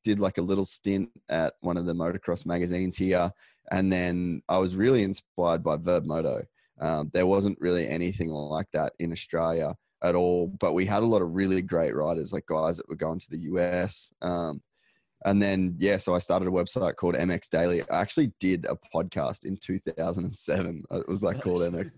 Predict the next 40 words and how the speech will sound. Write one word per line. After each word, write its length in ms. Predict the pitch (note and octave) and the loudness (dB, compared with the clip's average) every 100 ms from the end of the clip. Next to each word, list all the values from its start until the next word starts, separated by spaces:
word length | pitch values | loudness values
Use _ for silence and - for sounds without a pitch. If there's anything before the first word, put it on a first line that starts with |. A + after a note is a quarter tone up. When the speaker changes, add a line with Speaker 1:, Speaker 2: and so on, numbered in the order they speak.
| C#3+ | -6
Speaker 1:
like, 220 | E2+ - | -4 -2
the 100 | - | -2
M 120 | F2 | 0
X 160 | G2 - | -2 -2
Daily 320 | D#2 F2+ F#2 | 0 2 2
podcast. 640 | B2+ C3 D#2+ - E2 G2 - _ - _ | 0 -2 -2 -2 -2 -4 -8 _ -20 _
I 80 | F2+ | -2
actually 180 | G#2 B2 | 0 0
completely 400 | G#2 G2+ F#2+ - | 0 0 2 2
forgot 260 | F2+ D#2 F2+ | -2 -2 0
about 320 | F#2+ E2 D#2 | 2 0 0
it. 120 | C#2+ - F#2 | -4 -6 -2
Um, 480 | F#2 F2 D#2+ F2 - _ _ _ _ _ | 0 0 -2 -6 -10 _ _ _ _ _
but 140 | G#2 E2+ | 0 4
yeah, 200 | G#2+ F2+ | 4 4
so 200 | - F#2 | 4 4
I 40 | |
was 120 | G#2+ | 4
just 360 | A#2 A#2+ C3 - | 2 0 0 2
sort 120 | B2+ | 0
of 60 | G#2 | 0
trying 200 | - G2 | 0 2
to 60 | |
do 120 | G2 F#2+ | 4 4
the 80 | |
media 360 | F2 F2+ G2+ G2+ | 2 2 2 0
thing 320 | - F2 F2 | -2 -6 -6
and, 220 | E2 C#2 - | -8 -12 -8
and 220 | F2+ F#2 | -6 -4
the, 260 | F2+ F2 D2+ | -4 -6 -8
the 80 | F#2 | -10
film 300 | - A2+ A2+ | -2 0 0
stuff. 220 | - G2 - E2+ | -2 -6 -6 -6
I 100 | F2 | -6
just 160 | F2 F#2 | -8 -10
really 320 | - F#2 F#2 F2 | -4 -2 -2 -4
enjoyed 380 | D#2+ D#2+ F2 | -6 -6 -4
it. 120 | E2+ B1+ | -4 -6
I'd 160 | F2 | -6
watched 400 | E2 - - - | -6 -8 -12 -20